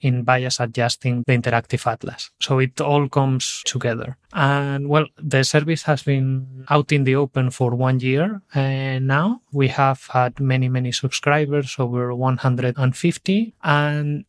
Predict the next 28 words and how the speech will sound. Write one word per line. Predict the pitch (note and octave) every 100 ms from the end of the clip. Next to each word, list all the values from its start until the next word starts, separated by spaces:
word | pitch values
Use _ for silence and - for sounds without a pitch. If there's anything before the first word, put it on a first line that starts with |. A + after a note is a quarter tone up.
| - D3+
right | D#3 D#3+
now, | D#3+ E3
the | D3
service | C3+ C#3+ C#3 C#3
at, | C#3+ -
as | D3 C#3 -
it | C3+ C#3
is, | C#3+ D3 - - -
it's, | D3 B2+ - - - - - - D3+
uh, | B2+
focused | - - C3+ - A#2 A2 -
for | - A2+ A#2
technical | - B2 B2+ A2+ A2
people | A2 A2+ - A2 -
because | A#2 B2 -
the | C3+
output | C3+ D#3 - C#3+ C3 - D#3
that | C3 C3 C3+
it | C3
produces, | B2+ A#2+ D3+ C#3+ - C3+ C#3+ -
it's | C3 -
a | B2+ A#2+ B2
net | B2 B2+ -
C | - A#2+
D | A2+ A2
F, | A2 - -
uh, | B2+ A#2+ B2 B2+
file. | - B2+ A2+ A#2